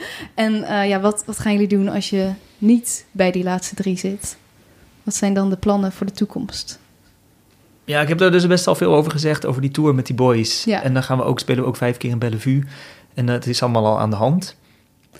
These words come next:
Speaker 2: Dus
Speaker 1: is ook
Speaker 2: dan, eh,
Speaker 1: fijn, dat je niet zo afhankelijk bent dan in die zin.
Speaker 2: Ja, dat scheelt wel, eh, veel. Maar aan de andere kant,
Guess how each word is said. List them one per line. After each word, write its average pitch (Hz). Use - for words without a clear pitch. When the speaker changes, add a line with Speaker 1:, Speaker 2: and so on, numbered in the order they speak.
Speaker 2:
Dus 269
Speaker 1:
is -
ook 254
Speaker 2:
dan, 240
eh, 233
Speaker 1:
fijn, 202
dat 202
je 226
niet 226
zo 220
afhankelijk 214
bent 180
dan 180
in 185
die 185
zin. -
Speaker 2:
Ja, 131
dat 113
scheelt 160
wel, 151
eh, 135
veel. 123
Maar 117
aan 127
de 135
andere 135
kant, 135